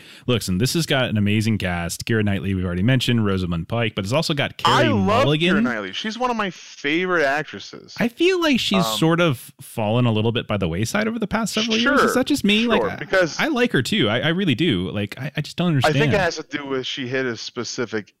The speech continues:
Speaker 2: age range. Uh, that's
Speaker 1: Yeah.
Speaker 2: probably it. But, like, I, I've liked a lot of the movies she's in. I, I enjoy her char-, I liked her in, like, uh, King Arthur, even though it's not that great of a movie.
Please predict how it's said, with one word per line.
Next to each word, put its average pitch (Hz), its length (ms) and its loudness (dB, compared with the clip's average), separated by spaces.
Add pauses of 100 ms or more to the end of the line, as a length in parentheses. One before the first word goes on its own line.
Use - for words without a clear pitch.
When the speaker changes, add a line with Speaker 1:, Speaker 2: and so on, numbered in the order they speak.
Speaker 2:
age 117 340 0
range. 117 840 -4
Uh, 87 80 -4
that's 104 260 -2
Speaker 1:
Yeah. - 120 -4
Speaker 2:
probably 143 500 2
it. 127 220 2 (180)
But, - 160 -2
like, 123 160 2
I, 165 220 0
I've 180 380 0
liked 113 440 -2
a 113 80 2
lot 123 160 4
of 165 80 2
the 156 60 -2
movies 151 280 -2
she's 104 200 -8
in. 113 100 -6
I, 127 120 -4 (500)
I 120 100 0
enjoy 113 460 0
her 117 500 0 (460)
char-, 117 120 0
I 131 100 4
liked 131 260 0
her 196 100 0
in, 165 80 -2
like, 120 160 0 (240)
uh, 104 140 2
King 156 180 -4
Arthur, 127 340 2
even 120 180 2
though 113 100 0
it's 104 120 -4
not 107 120 -4
that 110 140 -4
great 98 180 -2
of 82 60 -8
a - 20 -16
movie. 82 320 -8